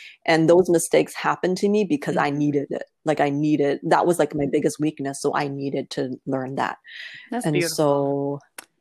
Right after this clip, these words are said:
Speaker 1: yeah.
Speaker 2: And I'm curious, you know,
Speaker 1: Mm-hmm.
Speaker 2: I love the answer, by the way. Like, you're right. Like, you know, life never happened to us. Life always happened for us. And along the journey, along the mistake, along the trial and
Speaker 1: Mm-hmm.
Speaker 2: error,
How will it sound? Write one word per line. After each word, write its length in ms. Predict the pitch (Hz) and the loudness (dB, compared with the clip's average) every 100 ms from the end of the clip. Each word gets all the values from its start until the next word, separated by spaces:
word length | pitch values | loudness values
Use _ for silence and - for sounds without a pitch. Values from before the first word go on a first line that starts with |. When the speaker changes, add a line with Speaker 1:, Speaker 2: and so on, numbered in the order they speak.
| _ - | _ -4
Speaker 1:
yeah. 180 | 165 170 | 2 6
Speaker 2:
And 100 | 294 | 6
I'm 120 | 330 | 4
curious, 420 | 339 392 370 294 240 | -2 -6 -6 -8 -12
you 80 | |
know, 380 | 233 233 240 240 170 | -8 -8 -8 -10 -10
Speaker 1:
Mm-hmm. 420 | 160 165 160 156 _ - | -6 -6 -8 -12 _ -18
Speaker 2:
I 100 | 208 | -14
love 240 | 214 214 | -10 -10
the 120 | 202 185 | -10 -12
answer, 280 | 180 175 | -14 -16
by 160 | 160 151 | -12 -12
the 100 | 151 | -12
way. 240 | 147 147 156 | -16 -16 -16
Like, 220 | 151 151 _ _ _ _ | -18 -18 _ _ _ _
you're 360 | - 180 196 202 | -20 -6 -2 -2
right. 300 | 170 151 151 | -2 -4 -4
Like, 160 | 156 156 - | -8 -10 -14
you 80 | 185 | -10
know, 120 | 175 | -8
life 300 | 180 196 196 | -6 -6 -8
never 460 | 185 180 180 196 202 | -12 -10 -10 -8 -12
happened 420 | 190 175 160 151 - | -12 -16 -16 -20 -20
to 100 | 147 | -18
us. 160 | 139 - | -18 -10
Life 180 | 175 175 | -10 -8
always 300 | 214 254 220 | -8 -6 -6
happened 380 | - 214 208 165 _ - | -8 -16 -14 -16 _ -12
for 300 | 202 185 147 | -10 -10 -14
us. 200 | 147 - | -16 -16
And 80 | 190 | -10
along 340 | 185 185 196 254 | -6 -6 -6 -8
the 80 | |
journey, 360 | 240 226 208 208 | -6 -6 -6 -8
along 320 | 190 190 196 | -10 -8 -10
the 60 | 208 | -10
mistake, 520 | 196 190 - 190 190 | -12 -14 -6 -4 -4
along 280 | 165 180 190 | -6 -8 -8
the 80 | 185 | -12
trial 340 | - 233 226 | -14 -6 -4
and 100 | 160 | -2
Speaker 1:
Mm-hmm. 80 | 170 | -2
Speaker 2:
error, 280 | 165 190 | -4 -4